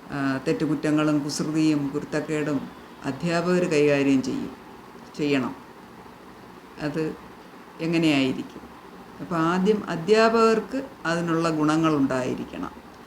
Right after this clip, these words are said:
നമ്മൾ അധ്യാപകർ, ആ, സൽസ്വഭാവികളായിരിക്കണം, കുട്ടികളെ നന്നായിട്ട് ശ്ര-,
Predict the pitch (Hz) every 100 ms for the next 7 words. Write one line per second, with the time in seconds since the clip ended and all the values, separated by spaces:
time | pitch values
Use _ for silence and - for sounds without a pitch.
0 | - - - - - - 147 143 131 120
1 | 131 131 131 143 170 - - - - -
2 | - - - - - - - - - 143
3 | 139 139 139 131 135 135 135 135 147 147
4 | 180 214 254 - - - - - - 139
5 | 151 147 151 143 147 143 139 139 - -